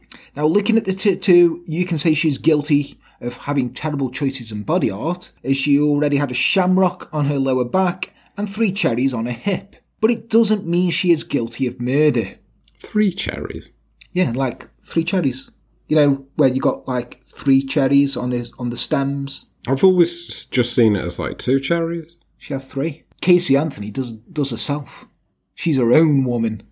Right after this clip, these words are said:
Speaker 2: She's a dick.
Speaker 1: She's fucking terrible choosing tattoos.
Speaker 2: Yeah.
Speaker 1: Bet she had a tribal band at some point as well.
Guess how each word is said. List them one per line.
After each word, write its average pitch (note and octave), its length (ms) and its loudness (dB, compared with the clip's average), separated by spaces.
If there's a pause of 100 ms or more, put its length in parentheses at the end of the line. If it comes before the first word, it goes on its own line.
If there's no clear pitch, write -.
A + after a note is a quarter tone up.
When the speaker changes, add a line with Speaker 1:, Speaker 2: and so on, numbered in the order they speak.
(360)
Speaker 2:
She's G#2 220 -8
a - 40 -20
dick. - 500 -6
Speaker 1:
She's - 260 -2
fucking G2 460 -4
terrible B2+ 420 0 (220)
choosing A2 400 -2
tattoos. A2+ 680 -2 (160)
Speaker 2:
Yeah. B2+ 300 0 (240)
Speaker 1:
Bet E3+ 140 0
she - 100 2
had C3+ 100 2
a A#2 60 -8
tribal B2 480 0
band A#2+ 320 0
at A2+ 100 -6
some A#2 220 -2
point A2+ 280 -8
as A2+ 80 -10
well. A#2 280 -12